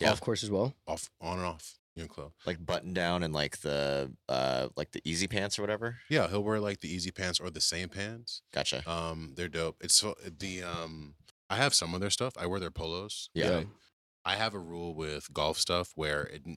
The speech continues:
Speaker 3: I don't like things that are too trendy, and I like things
Speaker 2: Mm-hmm.
Speaker 3: that are, like, basic but also not too expensive, because I
Speaker 2: Yeah.
Speaker 3: sweat like hell and I can't.
Speaker 1: Like,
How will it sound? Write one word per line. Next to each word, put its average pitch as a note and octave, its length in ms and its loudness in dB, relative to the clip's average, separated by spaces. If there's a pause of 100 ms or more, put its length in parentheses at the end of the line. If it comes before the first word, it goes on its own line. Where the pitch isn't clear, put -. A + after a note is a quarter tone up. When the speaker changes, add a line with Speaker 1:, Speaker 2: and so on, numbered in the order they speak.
(180)
Speaker 3:
I E2 120 -4
don't F2 180 -4
like F2 160 -2
things D#2+ 220 -8
that D2 100 -8
are C#2+ 60 -10
too - 140 -8
trendy, D2+ 500 -6
and D2+ 100 -10
I D2 40 -6
like F2 180 0
things F#2 220 2
Speaker 2:
Mm-hmm. C#2+ 100 -4
Speaker 3:
that - 20 -2
are, C#2 40 -2
like, C#2 180 -2
basic D2 340 -2
but - 100 -8
also C#2 260 -6
not C#2 220 -8
too - 120 -10
expensive, E2 480 -6
because - 280 -6
I F2 40 4
Speaker 2:
Yeah. E2 60 4
Speaker 3:
sweat - 360 4
like C#2+ 180 -8
hell D2+ 220 -4
and C2+ 100 -8
I C2+ 60 -6
can't. D2+ 320 -6 (680)
Speaker 1:
Like, F#2 160 2